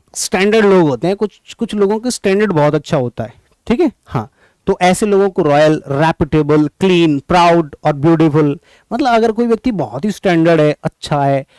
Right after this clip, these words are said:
तमीज की बातें करता है, छोटी मोटी चीजों से फर्क नहीं पड़ता और उसका स्टैंडर्ड भी बहुत अच्छा है, मतलब चीजों में जो सिलेक्शन होता है, चीजों को सिलेक्शन करने का, वो उसका बढ़िया है, तो आप उस व्यक्ति को रॉयल, रेपुटेबल कहोगे। दो तरह की कैटेगरी होती है सोसाइटी में भी, आपने देखा होगा लोगों को,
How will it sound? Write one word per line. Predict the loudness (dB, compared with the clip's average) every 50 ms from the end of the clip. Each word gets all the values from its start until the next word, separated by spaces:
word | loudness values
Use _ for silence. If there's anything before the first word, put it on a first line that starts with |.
| _ _ _ -4 0
तमीज | 2 2 2 0 0
की | -2 -2 0
बातें | 0 0 0 0 0 -2 -2
करता | 0 -2 -2 -2 0 0
है, | 0 0 -2 -6 _ -20 _ _ -4
छोटी | -2 -2 0 0 2
मोटी | 2 2 0 0 -2
चीजों | -2 -2 -2 -2
से | -4 -4
फर्क | -4 -4 -2 -2 -2 -2
नहीं | -4 -2
पड़ता | -2 -2 -4 -2 -2 -2 -2 -2 -6 _ -20 -20 _ -6
और | -4 -2 -2
उसका | -2 -4 -2 0 2 2 2 0
स्टैंडर्ड | -2 -2 0 0 0 2 0 0 0
भी | 0 0
बहुत | 0 0 0 -2
अच्छा | -4 -8 -8 -4 -2 -2
है, | 0 0 -2 -4 -6
मतलब | -6 -4 -4 -4 -4
चीजों | -4 -4 -2 -2 0 0
में | 0 -2 -2 -4 -6 _ _ -8
जो | -4 -4 -4 -4 _ _ _ _ _ _ _ _
सिलेक्शन | -6 -2 2 2 2 2 2 0 -2 -2
होता | -2 -2 -2 -2 -2
है, | 0 -2 -4
चीजों | -4 -6 -4 -4 -4 -6
को | -6 -10
सिलेक्शन | -8 -6 -4 -4 -4 -4 -4 -4
करने | -2 -2 -2 -2 -2 -4
का, | -6 -6
वो | -4 -2 0 0 -2
उसका | -2 -2 -4 -4
बढ़िया | -2 -2 0 0 0 0 0
है, | -2 -6 _ _ -20 -20 _ _ -2
तो | 0
आप | 0 0 0
उस | -2 -4
व्यक्ति | -4 -4 -4 -4 -6 -4
को | -4 -2
रॉयल, | 0 0 0 2 2 2 0 -2 -2
रेपुटेबल | -2 -2 -2 -2 -2 -2 -2 0 0 0 0 -2
कहोगे। | -2 -2 -4 -4 -6 -8 -10 _ -18 -20 -20 _ _ -2
दो | -2 0
तरह | 0 0 0 0
की | 0 0
कैटेगरी | 0 0 0 0 0 0 0 0
होती | 0 -2 -2 -4
है | -6 -6
सोसाइटी | -6 -6 -4 -2 -2 -2 0 -2 -2
में | 0 2 2
भी, | 2
आपने | 0 0 0 -2 -2
देखा | -2 -2 -2 -2
होगा | -2 -2 -2 -2
लोगों | -2 -2 -2 -4 -6
को, | -10 -12 -18 -20